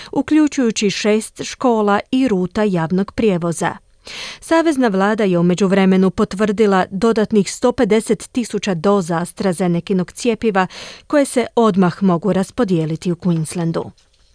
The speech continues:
Savezni rizničar Josh Frydenberg predstavit će danas Saveznom parlamentu nacrt zakona kojim će se izmijeniti novčane potpore za djelatnike i poslodavce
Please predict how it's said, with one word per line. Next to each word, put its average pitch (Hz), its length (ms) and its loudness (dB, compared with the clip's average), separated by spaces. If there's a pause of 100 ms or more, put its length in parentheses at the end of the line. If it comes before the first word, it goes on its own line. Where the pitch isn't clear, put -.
(640)
Savezni 294 520 2
rizničar 180 600 2 (100)
Josh 185 280 0
Frydenberg 185 640 2
predstavit 196 560 0
će 208 120 -2
danas 202 320 2
Saveznom 202 460 2
parlamentu 214 720 2
nacrt 208 560 2
zakona 175 720 -2 (360)
kojim 262 280 2
će 226 140 -2
se 220 160 2
izmijeniti 214 600 4
novčane 190 480 2
potpore 190 540 0
za 190 140 0
djelatnike 180 640 0
i 180 40 0
poslodavce 208 840 0